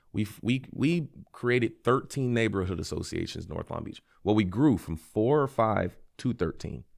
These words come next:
We started training leaders, doing district captain trainings on how to do public speaking, how to show up to the city council meeting and testify.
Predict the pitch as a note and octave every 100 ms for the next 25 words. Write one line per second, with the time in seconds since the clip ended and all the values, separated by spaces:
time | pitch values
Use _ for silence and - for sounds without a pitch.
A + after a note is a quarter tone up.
0 | - _ _ - - B2+ D3 - C3+ A#2+
1 | - A#2+ A#2+ G#2 A#2+ G2 F2+ F#2 G2+ F#2
2 | A2 - A2+ - A2 A2 G2 F#2 - A2
3 | F#2 E2 - - _ _ _ - G2+ G2
4 | A2+ A#2 A#2 G#2 - F2 G#2+ - G2+ -
5 | - - A2 - F2 - _ _ - F#2
6 | A2 - A#2 A#2 - A2 G#2+ G2+ - F#2
7 | A2+ G2+ G#2+ G2+ - F#2 F2+ F2+ - F#2
8 | - F2+ - -